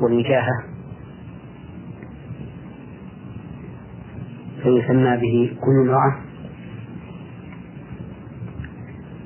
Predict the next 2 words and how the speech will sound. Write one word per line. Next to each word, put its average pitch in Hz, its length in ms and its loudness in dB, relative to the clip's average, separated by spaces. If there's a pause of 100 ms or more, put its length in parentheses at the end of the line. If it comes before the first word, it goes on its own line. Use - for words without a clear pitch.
(1900)
فإنه 131 540 6
أمر 127 380 8